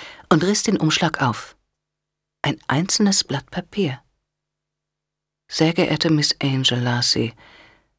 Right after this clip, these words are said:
"wir wenden uns an Sie, um Ihnen mitzuteilen, bla bla bla, in der Folge des Ablebens von Edward Westerman." Edward Westerman?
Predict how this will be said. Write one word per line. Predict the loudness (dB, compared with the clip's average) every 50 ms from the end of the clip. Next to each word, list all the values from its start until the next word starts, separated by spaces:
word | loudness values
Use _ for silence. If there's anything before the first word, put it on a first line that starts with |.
| _ _ _ _ _ -4
"wir | -2 -2 0 0
wenden | 0 -2 -2 -2 -4 -4
uns | -2 -2 -2 -2 -2
an | -2 -2 -2
Sie, | -2 -4 -4 -4 -4
um | -6 -6 -6
Ihnen | -4 -4 -4 -4 -4 -4 -4
mitzuteilen, | -6 -6 -4 -4 -4 -4 -4 -4 -4 -4 -4 -2 -4 -4 -4 -4 -6 -6 -8 -8 -8
bla | -10 -10 -12 -12
bla | -12 -12 -10
bla, | -8 -8 -8 -8 -10 -16 -20 -20 -20 -20 -20 -20 -12 -4
in | 0 2
der | 2 2
Folge | 0 2 2 2 2 2
des | 2 0 0 0 2 2
Ablebens | 0 2 2 0 0 0 2 2 0 0
von | 2 0 0 0 0 -2
Edward | -6 -6 -6 -4 -2 -2 -2 -2 0 0
Westerman." | 0 0 2 2 0 0 0 -2 -2 -2 -2 -2 -2 -4 -6 -8 -12 _ _ _ _ _ _ _ _ _ _ _ _ _ _ _ _ _
Edward | -2 0 0 0 -2 -4 -4 -4 -4 -6 -4 -4
Westerman? | -4 -2 -2 -2 -2 -2 -4 -2 -2 -2 -2 -2 -4